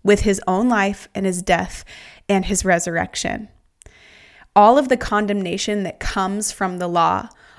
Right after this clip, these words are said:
all of the measuring up of behavior, all of the goodness in the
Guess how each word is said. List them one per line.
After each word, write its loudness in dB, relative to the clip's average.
all 6
of 0
the 0
measuring 0
up -6
of -4
behavior, -2
all 6
of -2
the -2
goodness -2
in -4
the -4